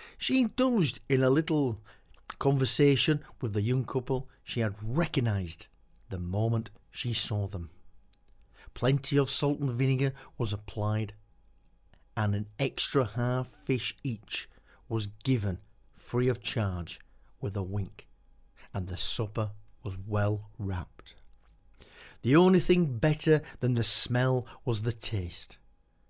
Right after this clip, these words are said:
Both thoroughly enjoyed the seaside supper whilst looking out across the gentle waves. When they had finished, the man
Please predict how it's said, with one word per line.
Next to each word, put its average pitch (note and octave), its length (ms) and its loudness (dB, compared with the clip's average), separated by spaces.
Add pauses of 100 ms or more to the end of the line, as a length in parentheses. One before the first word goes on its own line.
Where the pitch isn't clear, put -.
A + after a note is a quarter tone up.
(300)
Both A#2+ 480 2 (180)
thoroughly D3 560 4
enjoyed A2+ 420 0
the G#2 80 -2
seaside A#2 560 -2
supper C3 420 -2 (360)
whilst C3 300 0
looking F3 240 2
out C#3 340 -2 (240)
across - 320 -6
the F2+ 120 -8
gentle G#2 500 -4
waves. F#2+ 680 -6 (920)
When A2 140 0
they C3 100 4
had C3+ 140 4
finished, C3+ 500 2
the B2+ 80 2
man C3 240 4